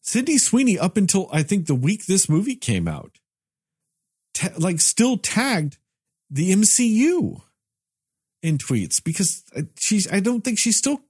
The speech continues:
really comprehended that she, she's not in the M C U. And I think that they kind of did the same thing with Adam Scott.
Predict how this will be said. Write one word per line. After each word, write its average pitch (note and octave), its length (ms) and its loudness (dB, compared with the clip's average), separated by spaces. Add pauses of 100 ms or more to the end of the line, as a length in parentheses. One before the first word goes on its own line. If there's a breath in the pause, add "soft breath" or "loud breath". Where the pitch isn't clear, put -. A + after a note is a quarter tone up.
(340)
really A3+ 420 0
comprehended A#3 800 -2 (540)
that G#3+ 100 -4
she, A#3+ 300 2 (180)
she's B3+ 300 0
not D4+ 180 0
in C#4+ 120 0
the C#4 100 0
M C4+ 80 0
C C4 240 0
U. E4+ 340 -2 (4000)
And E3 120 0
I G3 140 2
think B3 240 0
that G3+ 120 -2
they G#3+ 100 0
kind D#3+ 320 0
of F#3 100 0
did F3 160 0
the F#3 120 2
same E3+ 300 2
thing G3+ 220 0
with G3+ 160 0
Adam F3+ 240 0
Scott. B3+ 540 -4